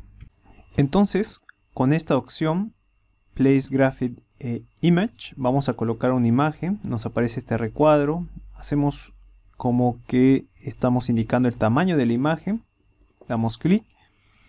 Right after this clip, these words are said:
Nos pide buscar esa imagen, ya la tengo aquí en los archivos que también estarán compartidos en la descripción del video. Y simplemente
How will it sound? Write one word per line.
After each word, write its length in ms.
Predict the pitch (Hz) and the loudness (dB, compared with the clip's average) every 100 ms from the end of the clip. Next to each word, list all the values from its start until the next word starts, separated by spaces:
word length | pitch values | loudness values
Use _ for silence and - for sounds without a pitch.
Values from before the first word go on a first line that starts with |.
| _ - _ - - _ | _ -20 _ -20 -20 _
Nos 280 | - 139 143 | 2 4 2
pide 440 | - 214 208 208 | -2 0 2 2
buscar 560 | 190 147 131 - - 208 | 0 -6 -10 -6 0 2
esa 180 | 160 - | 2 0
imagen, 420 | 139 180 - 147 | 0 0 0 -2
ya 120 | 131 | 0
la 80 | 123 | -2
tengo 280 | 127 127 120 | -2 -2 -2
aquí 440 | 113 - 147 180 | -4 -6 -4 -2
en 80 | 139 | -2
los 140 | 117 | -2
archivos 400 | 113 107 120 123 | -4 -4 -4 -4
que 120 | - - | -6 -8
también 260 | 110 117 | -4 -2
estarán 320 | 120 113 117 | -2 0 0
compartidos 680 | 120 117 113 101 117 117 117 | 0 -2 -2 -2 0 0 0
en 100 | 113 | 0
la 60 | 107 | 0
descripción 540 | 104 104 110 104 113 | 0 -2 -4 0 2
del 120 | 110 117 | 2 4
video. 440 | 135 160 160 190 _ _ _ - _ _ _ | 4 4 2 0 _ _ _ -20 _ _ _
Y 60 | - | -8
simplemente 800 | - 175 165 165 165 156 160 | -2 0 2 2 0 0 -4